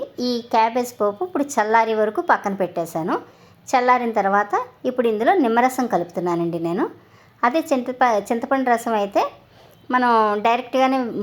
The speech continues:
ముందుగానే వేసేసుకోవచ్చు, అంటే క్యాబేజ్ ఉడికిన తర్వాత చింతపండు రసం వేసేసుకోవచ్చు. కానీ నిమ్మకాయ కాబట్టి లాస్ట్లో కలుపుతున్నాను. ఇంతేనండి.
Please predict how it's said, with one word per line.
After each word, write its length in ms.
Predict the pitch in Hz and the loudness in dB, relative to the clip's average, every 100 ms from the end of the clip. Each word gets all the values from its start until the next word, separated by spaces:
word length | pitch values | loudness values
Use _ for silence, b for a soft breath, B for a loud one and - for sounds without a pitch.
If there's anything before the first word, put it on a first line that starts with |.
| 208 | -2
ముందుగానే 380 | 233 254 262 233 | 0 2 2 2
వేసేసుకోవచ్చు, 640 | 208 208 196 - 185 - 294 | 0 -2 -4 0 0 2 2
అంటే 140 | 233 247 | 2 2
క్యాబేజ్ 320 | 214 208 233 214 | 2 2 2 0
ఉడికిన 240 | 202 226 220 | 0 0 0
తర్వాత 200 | 247 359 311 | 0 0 -2
చింతపండు 340 | 226 233 226 202 | -4 -2 2 2
రసం 180 | 202 185 | 2 -4
వేసేసుకోవచ్చు. 540 | 180 180 - 175 - 339 - B B B | -4 -6 -4 -4 -4 -6 -6 B B B
కానీ 140 | 262 262 | -2 0
నిమ్మకాయ 280 | 240 233 226 233 | 0 0 0 0
కాబట్టి 240 | 240 330 311 | -2 0 2
లాస్ట్లో 340 | 220 - 226 190 | 2 0 -4 -2
కలుపుతున్నాను. 440 | 165 - 165 156 - 240 | -4 -6 -8 -8 -6 -4
ఇంతేనండి. 480 | 254 277 254 233 220 | 0 0 0 -2 -4